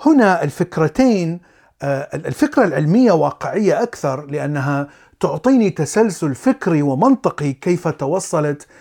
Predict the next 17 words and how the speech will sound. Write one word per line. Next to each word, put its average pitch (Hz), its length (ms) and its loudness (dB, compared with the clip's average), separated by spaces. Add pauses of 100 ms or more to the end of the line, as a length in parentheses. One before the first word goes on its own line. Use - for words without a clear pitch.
(200)
إلى 147 160 2
هذه 131 360 -2
النتيجة، 147 640 0 (580)
لكن 165 300 4
الفكرة 202 400 2
الدينية 170 580 2
أو، 143 260 0
أو 127 80 -6
فكرة 170 400 -2
الأديان 208 640 0 (380)
ليس 233 320 2
فيها 190 440 0
أي 185 260 2 (300)
تسلسل 156 400 -4
منطقي، 165 480 -2
هي 143 220 -2
فقط 151 400 -4